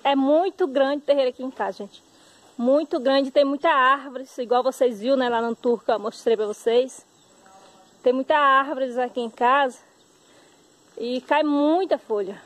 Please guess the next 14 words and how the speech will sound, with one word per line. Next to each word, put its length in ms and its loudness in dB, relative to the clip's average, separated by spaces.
entendeu? 340 -2
Vou 1080 -20
mostrar 240 -4
pra 140 0
vocês 320 0
aqui 120 -4
a 40 -2
minha 120 -4
princesinha, 960 -2
drobando 280 -2
as 120 -2
roupas 240 0
da 80 -2
área. 480 0